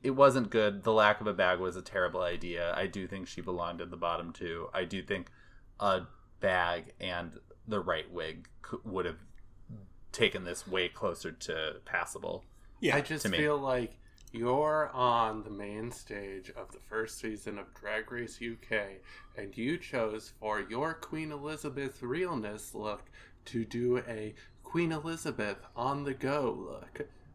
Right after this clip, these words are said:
Speaker 3: Like, no special occasion,
Speaker 1: Yeah.
Speaker 3: no nothing. "Oh, I saw, like,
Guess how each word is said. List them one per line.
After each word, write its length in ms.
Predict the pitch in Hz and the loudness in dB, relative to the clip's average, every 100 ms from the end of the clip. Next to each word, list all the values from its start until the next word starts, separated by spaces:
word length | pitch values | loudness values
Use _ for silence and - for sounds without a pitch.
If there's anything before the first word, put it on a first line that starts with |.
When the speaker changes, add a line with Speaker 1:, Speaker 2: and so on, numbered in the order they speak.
| - | -2
Speaker 3:
Like, 340 | 113 110 107 - - - | 2 2 2 -4 -20 -10
no 200 | 113 113 | 2 4
special 460 | 143 - 165 147 170 | 4 4 4 4 0
occasion, 440 | 170 - 127 113 107 | 0 2 4 8 10
Speaker 1:
Yeah. 240 | 95 113 117 - - - | 10 10 2 -10 -12 -2
Speaker 3:
no 340 | 113 123 156 | 4 8 8
nothing. 600 | 160 143 120 127 117 117 - - - | 8 8 8 6 2 2 -6 -16 -2
"Oh, 360 | - 208 175 123 | 12 12 12 12
I 200 | - 151 | 6 8
saw, 500 | 165 - 175 170 165 165 | 6 6 10 12 12 10
like, 560 | 151 165 160 147 - | 8 6 6 2 -2